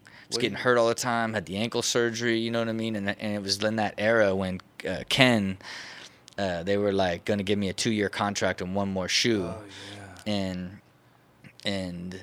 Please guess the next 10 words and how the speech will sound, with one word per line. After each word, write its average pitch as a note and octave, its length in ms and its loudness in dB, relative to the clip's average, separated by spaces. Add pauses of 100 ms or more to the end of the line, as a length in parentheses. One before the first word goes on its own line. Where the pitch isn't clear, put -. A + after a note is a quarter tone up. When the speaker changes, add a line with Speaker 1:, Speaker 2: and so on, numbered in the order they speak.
(240)
Speaker 2:
you G2+ 120 -4
know. E2 260 -10 (180)
Speaker 1:
At A2 140 -16
twenty-three? A#2+ 720 -12 (640)
Speaker 2:
Yeah, F2 160 -6 (200)
then A2 140 0
that A2 100 0
would've G#2+ 160 0
been G#2 100 -6
twenty, F#2+ 260 -8